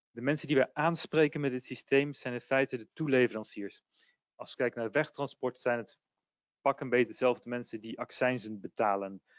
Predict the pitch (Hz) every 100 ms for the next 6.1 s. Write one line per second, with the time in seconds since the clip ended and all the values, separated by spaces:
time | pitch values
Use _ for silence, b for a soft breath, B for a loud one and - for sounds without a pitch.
0 | b b _ 131 123 110 113 113 95 -
1 | 123 120 113 117 113 113 107 101 - 139
2 | 139 - 131 127 123 120 117 113 - 113
3 | 107 101 _ _ _ _ _ _ _ 110
4 | 131 - - 127 - - 131 113 120 117
5 | 113 - 117 110 107 104 - 120 113 113